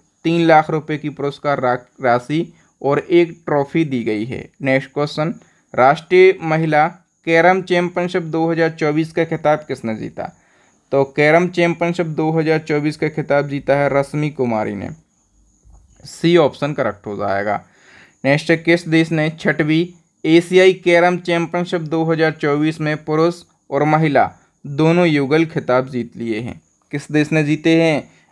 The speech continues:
अपने देश भारत ने। ए ऑप्शन करेक्ट हो जाएगा। देखिए डिटेल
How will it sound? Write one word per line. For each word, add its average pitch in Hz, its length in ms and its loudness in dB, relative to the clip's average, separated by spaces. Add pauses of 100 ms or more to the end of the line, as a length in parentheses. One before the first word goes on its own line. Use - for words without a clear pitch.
अपने 160 360 2
देश 160 280 0
भारत 135 440 2
ने। 123 240 -4 (400)
ए 185 280 4
ऑप्शन 151 360 -2
करेक्ट 139 320 -8
हो 110 80 -8
जाएगा। 104 480 -6 (140)
देखिए 131 280 2
डिटेल 139 420 -2